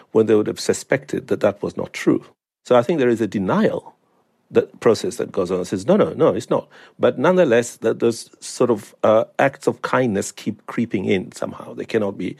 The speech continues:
completely suppressed. So that's my idea about the officer, that kind of conflict, both kindness and cruelty at the same time.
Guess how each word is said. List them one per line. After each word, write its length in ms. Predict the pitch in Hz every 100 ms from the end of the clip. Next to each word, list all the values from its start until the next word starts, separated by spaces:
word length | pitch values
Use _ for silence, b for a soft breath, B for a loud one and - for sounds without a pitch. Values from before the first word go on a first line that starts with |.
| B B B
completely 460 | - 85 - - -
suppressed. 560 | - - - - - - _ _ -
So 100 | 143
that's 180 | 185
my 140 | 170 156
idea 220 | 135 135
about 220 | 120 113
the 100 | 98
officer, 320 | 107 - - -
that 200 | 113 -
kind 160 | 117
of 60 | 107
conflict, 640 | 131 127 - - - - -
both 180 | - -
kindness 460 | 107 110 101 92 -
and 100 | -
cruelty 380 | 117 90 -
at 80 | 92
the 60 | 90
same 220 | - 98
time. 280 | - -